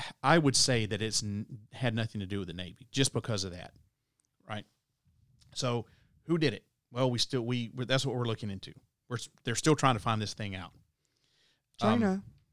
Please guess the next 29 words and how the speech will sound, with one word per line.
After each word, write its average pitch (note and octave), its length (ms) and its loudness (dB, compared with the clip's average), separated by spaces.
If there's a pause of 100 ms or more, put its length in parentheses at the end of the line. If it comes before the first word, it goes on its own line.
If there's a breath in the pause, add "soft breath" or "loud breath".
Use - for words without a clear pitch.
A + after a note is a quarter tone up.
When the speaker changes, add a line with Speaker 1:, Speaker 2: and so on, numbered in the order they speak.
(140)
Speaker 1:
<laughs> - 460 0
Speaker 2:
China. D#4 540 4
Speaker 1:
Yep. D4 140 2 (540 soft breath)
What's D3 240 4
really C#3+ 520 4
interesting D3 500 0
Speaker 2:
I E3+ 60 8
am D#3 260 6
totally G#3 480 2
not D3 240 4
a C3 60 4
China A#2 400 2
basher, G2 420 -8
but G#2 260 0
I E3+ 140 6
just D3 240 4 (100)
say C#3 200 8
that A#2 280 6
Speaker 1:
<laughs> C3+ 80 2
Speaker 2:
because, A2 540 0
you A2+ 140 -2
know, G#2 300 -2
I, A2 260 2 (800)
you G#2+ 120 -4
know, G2 340 -4
it B2 240 0
has A#2 540 2
been G#2 420 -2
such - 540 0